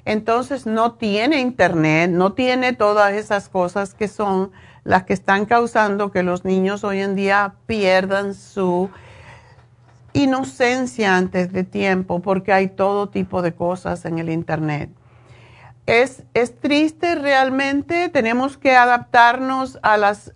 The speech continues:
circunstancias, pero también tenemos que poner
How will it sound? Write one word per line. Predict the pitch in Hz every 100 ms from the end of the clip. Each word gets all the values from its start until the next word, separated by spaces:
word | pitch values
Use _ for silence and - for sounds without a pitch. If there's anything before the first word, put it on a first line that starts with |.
| 196
circunstancias, | - 233 214 220 208 208 - 208 208 220 240 226
pero | 220 208
también | 190 185 185
tenemos | 190 208 196 196 -
que | 196
poner | 196 185 190 220 220 220